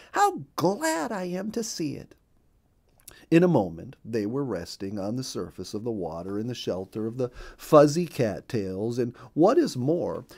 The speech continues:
they were in the midst of their companions. It was the favorite pond toward which they had been flying all day. By the following morning, the sky had cleared, and Mister Mallard's companions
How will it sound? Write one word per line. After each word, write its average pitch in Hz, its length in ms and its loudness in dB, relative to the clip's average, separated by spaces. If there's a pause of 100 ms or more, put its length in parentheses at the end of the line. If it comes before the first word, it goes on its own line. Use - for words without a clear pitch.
(100)
they 120 220 2
were 143 200 2
in 196 100 0
the 226 80 0
midst 107 380 -4
of 110 120 -2
their 110 160 2
companions. 113 960 -4 (200)
It - 220 -10
was 143 240 6
the 156 80 2
favorite 151 840 -2
pond 107 440 -4
toward 131 280 -4
which 110 340 -4
they 123 120 -2
had 139 180 -8
been 143 160 -4
flying 98 540 -4 (460)
all 87 340 2
day. 87 540 -6 (960)
By 143 80 10
the 135 80 10
following 117 500 0
morning, 98 460 -2
the 127 80 -2
sky 92 400 -4
had 120 240 -6
cleared, 95 420 -8
and 107 140 -2
Mister 113 300 -2
Mallard's 110 400 -2
companions 117 840 -4